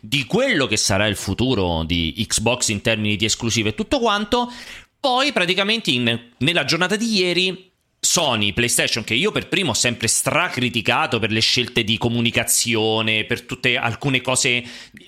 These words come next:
per come ha gestito alcuni annunci, per quello che sta facendo Jim Ryan e così via, butta giù il pisellone e comunque, come dire, concretizza con due elementi importanti. Esatto, Returnal, che comunque,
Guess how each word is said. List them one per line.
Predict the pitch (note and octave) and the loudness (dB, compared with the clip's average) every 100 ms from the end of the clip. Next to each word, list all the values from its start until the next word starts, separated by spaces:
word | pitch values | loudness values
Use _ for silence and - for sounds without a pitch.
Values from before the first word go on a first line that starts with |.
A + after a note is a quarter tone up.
| D3+ G3 - - | -4 -4 -8 -12
per | C3+ | -6
come | D#3 D3+ | -2 0
ha | |
gestito | C#3 - C#3 | 0 0 0
alcuni | C3+ - C#3 C3+ | 0 0 2 2
annunci, | C3 B2 A#2+ A#2+ A#2+ - B2+ B2 B2 - - | 2 0 0 0 0 0 0 -2 -4 -12 -4
per | C3+ - | -2 0
quello | D#3 C#3+ | 0 2
che | |
sta | C#3 C#3 | 0 0
facendo | C#3 D3 C#3 | 0 0 0
Jim | A#2 C#3 D3 | 0 0 0
Ryan | C#3+ B2 | 2 0
e | D3 | 0
così | B3 A#3+ A#3+ | 0 -2 0
via, | A3 A#3+ A#3+ A#3+ - - - _ _ _ | 0 0 0 -6 -18 -20 -20 _ _ _
butta | A#3+ A#3+ E3+ | -2 0 0
giù | D#3 F3+ B2 | 2 2 0
il | - | 0
pisellone | A#3 C#4 G#3 C#3+ B2 C3 - | 0 2 2 2 4 2 2
e | E3+ | -2
comunque, | F3 B3 C4+ E3+ | 0 0 2 0
come | F3 D#3+ | 0 2
dire, | B2 B2+ | 0 2
concretizza | A3+ C4 B3 C4 C#4 A#3+ F#3 F3 F3+ G#3+ A3 A3 _ _ _ _ _ _ | 0 0 0 0 0 -2 -4 -2 0 0 0 -6 _ _ _ _ _ _
con | G3+ G3+ | 0 2
due | D#3+ F3 | 2 2
elementi | E3 C3+ C#3 B2 | 2 2 0 0
importanti. | B2 A#2+ A#2+ G#2+ F2 F2 F2+ F2 - _ | -2 -2 -2 -2 -2 -4 -6 -8 -10 _
Esatto, | G#2+ G2+ E2+ - G#2+ | -4 -2 -4 -6 -6
Returnal, | A2+ C3+ - G#3 D3+ C3 D#3 G#3+ C4+ C#4+ - | -2 -2 0 2 2 2 0 0 0 -2 -4
che | - A#2 | -6 -2
comunque, | C#3 C#3 G#3+ C#3+ A2 G#2+ F#2+ | 0 2 2 0 0 0 0